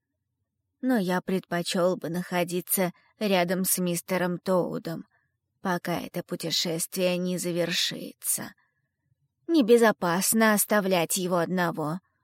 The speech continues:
За ним надо приглядеть. Впрочем, всё скоро кончится. Его причуды недолговечны.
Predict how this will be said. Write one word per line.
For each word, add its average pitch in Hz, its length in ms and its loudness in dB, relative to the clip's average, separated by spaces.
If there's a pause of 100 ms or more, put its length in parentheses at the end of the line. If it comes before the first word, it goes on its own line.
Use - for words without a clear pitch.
(320)
За 170 260 -2
ним 175 280 -2
надо 160 240 -2
приглядеть. 185 920 -2 (460)
Впрочем, - 680 -2 (320)
всё - 320 0
скоро 185 480 2
кончится. 175 800 -4 (460)
Его 208 320 4
причуды 196 600 2
недолговечны. 180 1300 2